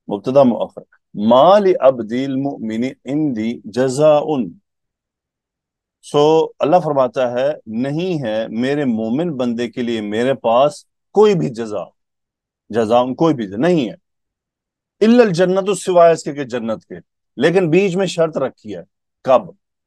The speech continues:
यानी किस बात पर? इज़ा क़बज़तु, इज़ा, अब ये असल में मुतल्लिक जज़ा होगा,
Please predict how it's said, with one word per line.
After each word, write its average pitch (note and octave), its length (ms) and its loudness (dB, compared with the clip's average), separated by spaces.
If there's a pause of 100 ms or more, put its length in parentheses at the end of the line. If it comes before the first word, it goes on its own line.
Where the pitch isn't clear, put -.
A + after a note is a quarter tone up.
(1000)
यानी A#2+ 200 -4
किस F3+ 240 -2
बात C3 380 0
पर? F#2 120 -10 (720)
इज़ा C#3+ 460 0 (120)
क़बज़तु, A#2+ 640 -4 (280)
इज़ा, A#2+ 280 2
अब B2 380 0
ये D#3 200 -4
असल C3 320 -6
में B2+ 340 -6
मुतल्लिक C3 520 -2
जज़ा A2+ 440 2
होगा, A2+ 460 0